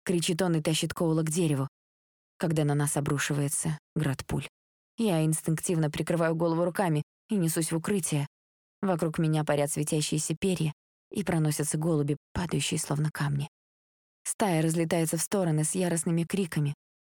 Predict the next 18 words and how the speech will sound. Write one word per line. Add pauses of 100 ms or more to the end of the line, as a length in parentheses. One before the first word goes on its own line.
(140)
а
затем
еще
одна
волна
пуль
со
свистом
пронзает
воздух. (520)
Нет, (140)
это
не
пули. (460)
Это
дротики
с
транквилизатором.